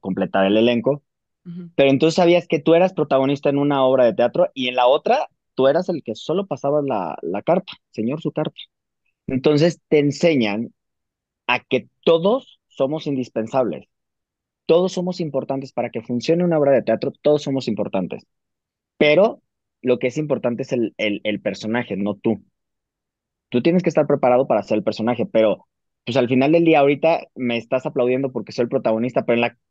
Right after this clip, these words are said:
Speaker 1: siguiente obra soy el que se queda tres horas sentado y nada más paso una carta. Y eso te ayuda muchísimo justamente al ego, al decir,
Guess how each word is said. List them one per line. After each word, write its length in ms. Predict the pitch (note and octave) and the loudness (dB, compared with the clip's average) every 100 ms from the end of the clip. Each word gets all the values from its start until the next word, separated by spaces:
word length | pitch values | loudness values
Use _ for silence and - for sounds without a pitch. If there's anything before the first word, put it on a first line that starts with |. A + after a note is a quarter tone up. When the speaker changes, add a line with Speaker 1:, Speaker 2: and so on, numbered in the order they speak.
| _ | _
Speaker 1:
siguiente 380 | - A#2+ D3 D#3+ | -6 -2 0 4
obra 360 | E3 F#3+ C4 D#4+ _ _ _ _ _ _ _ | 4 4 2 -4 _ _ _ _ _ _ _
soy 180 | C#3 | 0
el 60 | F3+ | 0
que 80 | F3+ | -2
se 120 | C#3 | -2
queda 180 | D3+ C#3 | -2 -2
tres 180 | D3+ D#3 | -4 -2
horas 180 | E3 D#3+ | -2 -2
sentado 300 | C#3+ C3 C#3+ | -2 0 0
y 60 | F3+ | 0
nada 140 | C#3 | -2
más 140 | D3+ - | -4 -4
paso 220 | C#3 C#3 | -6 -4
una 180 | B2+ - | -6 -2
carta. 420 | C#3 C#3 - - _ _ _ _ _ _ _ | -2 -2 -8 -14 _ _ _ _ _ _ _
Y 200 | - C#3 D3+ | 0 2 2
eso 200 | D#3+ D#3+ | 0 0
te 100 | C#3+ | 2
ayuda 220 | C3+ C#3 | 4 4
muchísimo 600 | C3 A#2 B2 A#2 C3+ C3 | 2 0 -2 0 0 0
justamente 580 | - B2+ C3+ B2+ A#2+ A#2+ | -2 -2 0 0 0 0
al 120 | G#2+ | 2
ego, 320 | G#2+ E2+ - _ _ _ _ _ _ | 2 0 -8 _ _ _ _ _ _
al 160 | A#2+ A#2 | 0 2
decir, 540 | A2 - C3+ B2+ G#2+ | 0 0 2 2 0